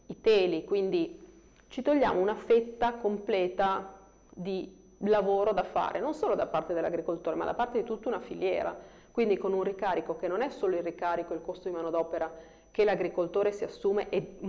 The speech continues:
in molti casi non si paga, perché se l'agricoltore non fa ricorso a manodopera è gratuito per lui questa operazione, ma anche un costo sociale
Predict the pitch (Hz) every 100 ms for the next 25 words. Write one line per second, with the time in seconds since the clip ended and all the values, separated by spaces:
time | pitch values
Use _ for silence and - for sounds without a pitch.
0 | 196 202 214 240 240 233 - 185 185 202
1 | 165 - - 175 165 160 165 180 - 170
2 | 180 180 - - 196 196 196 190 175 180
3 | 180 180 - 196 175 - - - - -
4 | _ 202 185 208 208 208 185 - 220 214
5 | 165 160 180 170 156 165 170 160 160 160
6 | 165 165 151 151 208 277 - - - -
7 | - - 185 170 160 - 190 233 - 170
8 | - - 170 208 - - - - - -
9 | - - 220 226 208 233 214 214 - 233
10 | 233 240 240 185 185 170 160 160 170 -